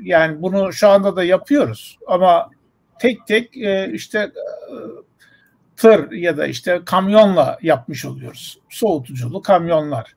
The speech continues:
E, bir de tabii bizim, e, yine şeyimiz var, e, alışkanlıklarımız var. Yani bir malı ellemeden alamıyoruz. E, hakikaten bugün, e, işte İstanbul'da,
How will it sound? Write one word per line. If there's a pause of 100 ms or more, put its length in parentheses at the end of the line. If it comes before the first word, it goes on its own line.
(880)
E,
bir
de
tabii
bizim, (260)
e,
yine
şeyimiz
var,
e, (440)
alışkanlıklarımız
var. (220)
Yani
bir
malı
ellemeden
alamıyoruz. (1080)
E,
hakikaten (340)
bugün,
e,
işte
İstanbul'da,